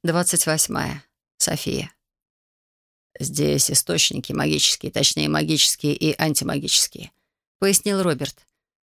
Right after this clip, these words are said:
Я мысленно ругнулась. Снова перстень отказывается работать. "София, вы уже чувствуете запах отчаяния?"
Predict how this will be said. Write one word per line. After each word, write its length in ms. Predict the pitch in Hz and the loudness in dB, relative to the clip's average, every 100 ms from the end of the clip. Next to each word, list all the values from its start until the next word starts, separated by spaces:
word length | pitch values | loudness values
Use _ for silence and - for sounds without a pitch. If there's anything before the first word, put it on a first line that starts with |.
| _ _ _ _ _ | _ _ _ _ _
Я 180 | 190 226 | 2 4
мысленно 560 | 214 220 202 196 190 - | 4 2 2 2 2 2
ругнулась. 600 | 190 180 170 139 - - | 2 2 2 2 2 0
Снова 340 | - - 190 175 | 0 0 2 2
перстень 460 | 185 160 - 151 | 0 0 0 0
отказывается 520 | 156 165 151 147 143 | 0 -2 -2 0 0
работать. 560 | - 147 147 127 - - _ _ _ _ _ _ _ _ | 0 0 -2 0 -2 -2 _ _ _ _ _ _ _ _
"София, 520 | - - 135 143 - 131 _ _ _ _ | -4 -2 0 0 -2 -8 _ _ _ _
вы 100 | - | -2
уже 140 | 156 147 | 0 2
чувствуете 500 | 147 151 - 139 139 | 2 0 0 -2 0
запах 260 | 139 - | -2 -2
отчаяния?" 560 | 143 - 139 - 180 131 | -4 -2 -2 -4 -8 -10